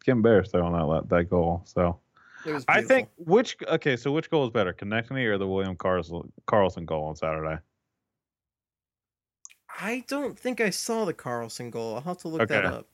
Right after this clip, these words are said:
Speaker 1: So I, I think people are dubbing it the goal of the year. Shorthanded between the legs goal. Uh, he went top shelf. But I think,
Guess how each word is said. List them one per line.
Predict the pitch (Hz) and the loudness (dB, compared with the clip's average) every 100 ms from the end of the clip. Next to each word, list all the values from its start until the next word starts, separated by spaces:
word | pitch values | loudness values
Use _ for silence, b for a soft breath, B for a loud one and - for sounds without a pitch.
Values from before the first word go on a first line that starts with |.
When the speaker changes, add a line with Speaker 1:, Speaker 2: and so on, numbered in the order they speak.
| _ | _
Speaker 1:
So | - 110 107 104 98 - - | 2 4 6 4 2 -6 -4
I, | 104 - | -4 0
I | 131 135 | 0 2
think | 170 175 - | 2 0 -2
people | - 123 113 | -2 0 2
are | 104 | 0
dubbing | 90 101 98 95 | 2 0 0 -2
it | 82 | -6
the | |
goal | 85 87 85 | -4 -2 -2
of | |
the | 82 | 0
year. | 85 85 82 - _ _ _ | 0 0 0 -6 _ _ _
Shorthanded | - - 190 185 160 156 139 123 - _ _ _ _ | -4 2 4 6 4 4 4 2 -2 _ _ _ _
between | 113 - 117 | -6 -2 -2
the | 98 | 2
legs | 98 95 - | 2 0 -2
goal. | 80 80 78 _ _ _ _ _ _ _ | -4 -4 -4 _ _ _ _ _ _ _
Uh, | - 85 87 | -4 0 0
he | |
went | 92 87 | 0 -2
top | 90 82 | -2 -2
shelf. | - 78 80 - _ _ _ _ _ _ _ _ _ _ _ | -2 -2 -4 -10 _ _ _ _ _ _ _ _ _ _ _
But | 147 | 2
I | 147 | 4
think, | - 269 320 - - | 4 0 0 -8 -18